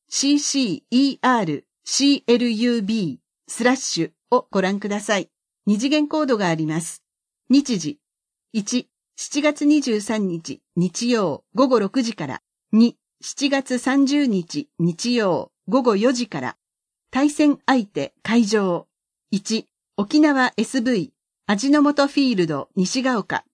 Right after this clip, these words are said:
北区西が丘三の十五の一。二、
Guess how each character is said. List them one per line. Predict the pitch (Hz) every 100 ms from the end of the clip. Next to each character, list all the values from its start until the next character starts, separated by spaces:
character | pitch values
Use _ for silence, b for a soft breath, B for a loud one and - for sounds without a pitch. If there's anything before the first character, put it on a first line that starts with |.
| _ _ -
北 | - 302
区 | 302 220
西 | 208 202
が | 285 285
丘 | 233 160 -
三 | - 254 269
の | 262 233
十 | 240 285
五 | 214
の | 196
一。 | 160 147 - 160 _ _ _ _ _ -
二、 | 214 147